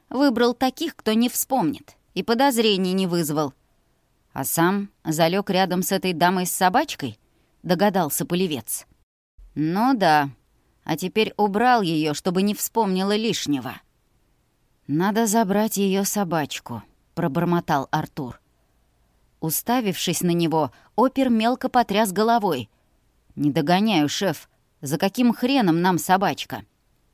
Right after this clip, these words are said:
"Ни за каким. Она просто осталась одна в квартире.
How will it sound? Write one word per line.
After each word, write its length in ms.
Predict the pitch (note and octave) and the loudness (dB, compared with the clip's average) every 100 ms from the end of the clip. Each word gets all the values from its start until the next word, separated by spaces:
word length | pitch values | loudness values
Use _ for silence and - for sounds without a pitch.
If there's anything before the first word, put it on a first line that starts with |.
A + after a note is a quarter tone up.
| _ _ | _ _
"Ни 220 | - C#3+ G3 | -4 -2 0
за 140 | B3 | -2
каким. 560 | C#4 C#4 - F3+ D#3 - _ _ _ | -2 -4 -4 -2 -2 -6 _ _ _
Она 220 | C#3 D#3+ | -4 -2
просто 580 | D3+ G3 - E3 D3 C3 - | 0 -2 -2 -4 -4 -4 -4
осталась 560 | D3+ - G3+ A3+ - | -4 0 0 0 0
одна 300 | F3 C#3+ F#3 | 0 2 0
в 60 | G#3+ | -2
квартире. 600 | F3 E3+ - F3+ G3+ | 0 -2 0 -4 -4